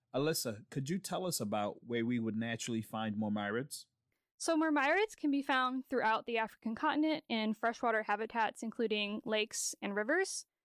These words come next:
Speaker 2: But you can also find electric fish elsewhere, although they do have sperm tails. There's another family of fish that are considered weakly electric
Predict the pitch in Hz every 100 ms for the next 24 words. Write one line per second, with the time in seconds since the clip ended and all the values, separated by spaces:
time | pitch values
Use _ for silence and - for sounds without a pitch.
0 | _ 277 269 277 294 311 370 359 320 262
1 | 247 226 240 233 247 262 - - 226 226
2 | 233 220 240 240 233 233 214 240 254 240
3 | 240 226 - - 196 202 190 214 254 -
4 | _ _ _ _ _ 240 240 233 - 240
5 | 240 262 262 285 277 269 247 240 226 202
6 | 254 233 - 226 220 226 214 196 226 294
7 | 294 302 311 381